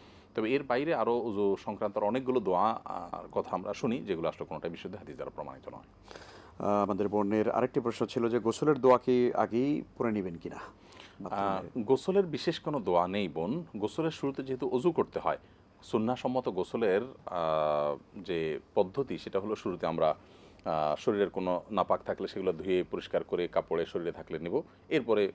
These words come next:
Speaker 1: আমরা বিসমিল্লাহ বলে দুই হাতের কবজি, কুলি, নাকে পানি, মুখে পা-, হাত,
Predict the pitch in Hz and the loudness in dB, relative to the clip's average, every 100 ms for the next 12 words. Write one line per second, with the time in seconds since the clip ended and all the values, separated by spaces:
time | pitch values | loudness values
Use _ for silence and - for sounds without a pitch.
0 | - - 80 80 78 101 98 104 90 82 | -8 -10 0 4 2 0 -6 -2 0 2
1 | 82 78 82 82 80 - 80 76 107 151 | 0 -2 -2 -2 -4 -4 -6 -4 -4 -4
2 | - - - - - 90 85 123 - 101 | -10 -20 -20 -18 -4 -4 -2 -4 -4 -8
3 | 90 - 85 110 110 82 - 87 - 95 | -6 -2 -2 -2 -4 -4 -8 -10 -2 -2
4 | 95 85 87 90 | -2 -4 -4 -4